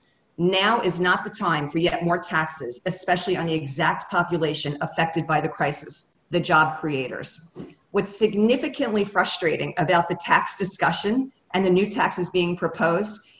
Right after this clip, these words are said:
is that Governor Murphy depends on new taxes no matter what the economic climate. When the economy was good and revenues were growing naturally, he asked for more taxes. And we warned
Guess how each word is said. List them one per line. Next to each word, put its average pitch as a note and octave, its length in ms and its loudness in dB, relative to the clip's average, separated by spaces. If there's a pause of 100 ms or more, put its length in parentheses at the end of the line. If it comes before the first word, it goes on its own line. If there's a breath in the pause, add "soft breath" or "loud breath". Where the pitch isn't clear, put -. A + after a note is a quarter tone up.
(120 soft breath)
is F#3+ 140 2
that G3 180 2
Governor C#4+ 300 2
Murphy A3 320 2
depends G3 440 -4
on F3 140 2
new F#3 140 2
taxes F3 500 -2
no E3+ 100 2
matter E3+ 360 2
what D3+ 480 0
the D#3+ 160 0
economic E3+ 580 0
climate. D3 480 -2 (440 soft breath)
When F#3+ 160 2
the G3+ 60 6
economy B3 540 2
was F#3+ 220 2
good C#3+ 500 2 (160)
and F#3 180 4
revenues A#3 480 2
were F#3 60 0 (100)
growing E3+ 320 4
naturally, E3 880 -4
he F#3+ 160 4
asked F3+ 220 4
for F3 100 -2
more E3+ 180 2
taxes. D#3+ 560 -2
And F3+ 120 2
we G3+ 80 4
warned G#3+ 440 2